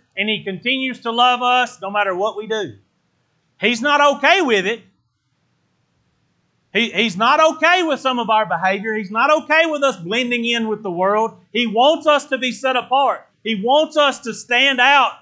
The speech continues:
in the darkness. He wants us to be a light in this world. But just because you mess up doesn't mean He stops loving you. What if we did that for people?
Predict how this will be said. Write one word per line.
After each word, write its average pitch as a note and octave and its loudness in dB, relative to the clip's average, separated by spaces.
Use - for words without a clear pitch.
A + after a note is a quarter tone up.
in A#3 -2
the G#3+ 0
darkness. F3 0
He G#3+ -6
wants D4 2
us C#4 0
to C4 -6
be B3+ -4
a A#3 2
light A3 2
in G#3+ -10
this G#3+ -6
world. G3 -2
But G3 -2
just C#4 0
because D4 0
you C#4 -4
mess C4+ -2
up C4 2
doesn't B3 0
mean B3+ -4
He G#3+ -8
stops G#3+ -2
loving G#3+ -6
you. A2+ -14
What G#3+ -4
if C#4 -8
we B3+ -8
did A3 -8
that G3 -2
for C#3+ -14
people? B2 -14